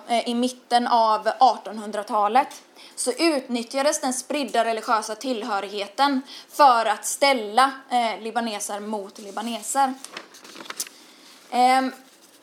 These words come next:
Libanon var en stat som, liksom många, eh, före detta kolonier, skapades av kolonialmakter. Eh, Libanon skapades som stat av Frankrike. Det avskildes som en egen provins från Syrien,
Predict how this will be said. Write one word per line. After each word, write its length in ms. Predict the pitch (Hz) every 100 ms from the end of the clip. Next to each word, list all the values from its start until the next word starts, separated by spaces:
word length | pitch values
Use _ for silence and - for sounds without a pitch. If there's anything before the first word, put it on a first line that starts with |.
| _ _
Libanon 540 | 247 330 294 285 330 349
var 120 | 320
en 100 | 262
stat 360 | 285 240 -
som, 400 | - - 240 226 220
liksom 480 | 240 254 - 233 233
många, 460 | 262 226 208 254 277 -
eh, 300 | 247 233 226
före 180 | 226 247
detta 300 | 240 247 214
kolonier, 760 | 214 214 214 214 185 226 233 226 - -
skapades 920 | - - 269 202 - 240 294 294 - -
av 400 | 269 285 294 -
kolonialmakter. 1000 | 220 208 208 202 185 185 - - - - _ - - -
Eh, 600 | 226 220 220 214 214 - -
Libanon 440 | 233 269 247 262
skapades 720 | 262 262 214 - 233 240 -
som 240 | - 220 202
stat 380 | - 190 185 -
av 220 | 220 190
Frankrike. 760 | 196 247 208 233 208 208 285 277 - -
Det 80 | 247
avskildes 680 | 262 294 262 - 247 247 285
som 120 | 269
en 100 | 254 269
egen 360 | 254 226 220
provins 540 | 240 226 269 294 285 -
från 200 | 247 226
Syrien, 680 | 262 254 214 214 262 294